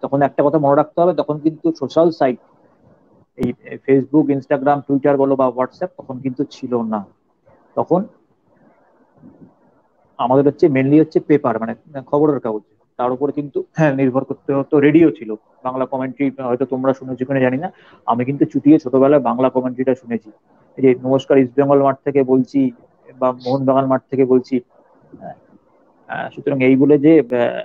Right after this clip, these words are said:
একটা ছবি মনের মধ্যে তৈরি হয়ে যেত না, তখন হয়তো বয়স কম ছিল বলে তখন, আহ, মানে উত্তেজনাটা অনেক বেশি ছিল, আহ, আবেগটা অনেক বেশি ছিল। এখন বয়স হবার সঙ্গে সঙ্গে সেটাকে ম্যাচুরিটি কিছুটা এসছে, সেটাকে কন্ট্রোল করতে শিখেছি।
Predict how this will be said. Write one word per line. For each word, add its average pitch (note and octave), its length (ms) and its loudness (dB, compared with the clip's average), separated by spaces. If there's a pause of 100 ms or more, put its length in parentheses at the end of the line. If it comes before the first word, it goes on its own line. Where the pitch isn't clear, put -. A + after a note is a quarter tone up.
(160)
একটা D3 240 -2
ছবি D3 280 2
মনের D#3 280 0
মধ্যে D#3 180 0
তৈরি D#3 320 4
হয়ে D#3+ 100 4
যেত E3 180 -2
না, G#3+ 160 -6
তখন D3+ 260 -4 (580)
হয়তো C#3 200 0
বয়স D3+ 280 2
কম D3 220 -4
ছিল D#3 200 2
বলে D3+ 160 0
তখন, D3+ 280 -2 (160)
আহ, C3 120 -14
মানে C3 120 -12
উত্তেজনাটা D3+ 520 0
অনেক D3 180 -2
বেশি C3+ 240 2
ছিল, D3 180 -2
আহ, - 840 -8
আবেগটা C3+ 400 0
অনেক C#3+ 180 -2
বেশি C3 200 -2
ছিল। C3 160 -4
এখন B2+ 260 0
বয়স B2+ 320 2
হবার C3 160 2
সঙ্গে C3+ 260 -8
সঙ্গে C3+ 200 -8
সেটাকে C3 320 -2
ম্যাচুরিটি C3+ 500 -2
কিছুটা C3+ 400 -2
এসছে, C3 360 0 (480)
সেটাকে C3 200 -4
কন্ট্রোল B2+ 340 -2
করতে B2+ 200 -8
শিখেছি। A2+ 360 -16